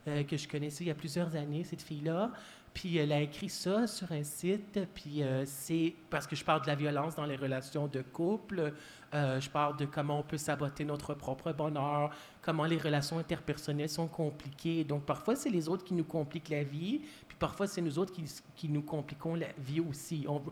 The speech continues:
on cherche la perfection, la personne idéale. Comme j'avais dit, on sabote notre propre bonheur parce qu'il y a des gens qui croient aussi qu'ils ne méritent pas d'être heureux.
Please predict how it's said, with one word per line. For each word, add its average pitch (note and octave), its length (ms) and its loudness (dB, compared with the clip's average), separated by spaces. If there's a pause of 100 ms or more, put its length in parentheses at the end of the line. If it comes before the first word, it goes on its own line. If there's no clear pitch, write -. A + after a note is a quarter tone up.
(240)
on D3 100 0
cherche D#3+ 280 0
la D#3 100 4
perfection, D#3 600 2
la E3 120 4
personne D3 460 0
idéale. D3 600 4 (440)
Comme D3 200 -2
j'avais C#3 240 2
dit, C#3 100 0
on E3 100 2
sabote D#3+ 540 0
notre D3 140 0
propre D3 340 0
bonheur D3+ 300 4
parce C4 160 2
qu'il - 80 0
y E3 40 4
a D3 40 0
des D3 60 4
gens E3 180 2
qui - 100 -14
croient - 220 2
aussi E3 440 0 (300)
qu'ils F3+ 160 4
ne E3 120 8
méritent D3 420 2
pas G3 160 -2
d'être D3 280 -6
heureux. C3 300 -6